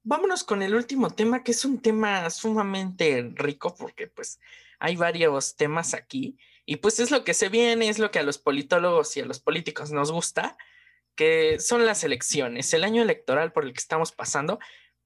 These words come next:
Y vamos a empezar con el circo que se está haciendo en la mayoría de partidos. Eh, la televisión, más bien, ya, ya creo que ya no van a ser elecciones, ya va a ser, este, un programa de televisión, porque,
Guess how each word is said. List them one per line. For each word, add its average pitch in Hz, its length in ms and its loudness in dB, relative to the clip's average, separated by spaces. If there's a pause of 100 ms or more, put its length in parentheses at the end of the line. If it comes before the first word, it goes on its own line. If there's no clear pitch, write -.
(160)
Y 196 80 2
vamos 285 240 4
a - 20 6
empezar 202 680 0
con 165 440 -4 (220)
el 180 220 0
circo 254 440 2
que 175 80 0
se 147 120 2
está - 180 0
haciendo 190 360 2
en 135 200 2
la 120 80 0
mayoría 131 420 0
de 165 80 -4
partidos. 139 680 -2 (760)
Eh, 156 540 4
la 151 220 2
televisión, 147 760 -2
más 170 220 -2
bien, 160 280 -4
ya, 165 240 0
ya 165 160 0
creo 214 160 -2
que 220 100 0
ya 170 100 2
no 180 80 2
van 180 140 0
a 175 40 -2
ser 165 160 0
elecciones, 139 560 -2
ya 139 100 0
va 151 80 -6
a 143 40 -6
ser, 143 220 2
este, 147 260 -2
un 127 100 -6
programa 143 400 -2
de 123 60 -4
televisión, - 580 -6
porque, - 320 -2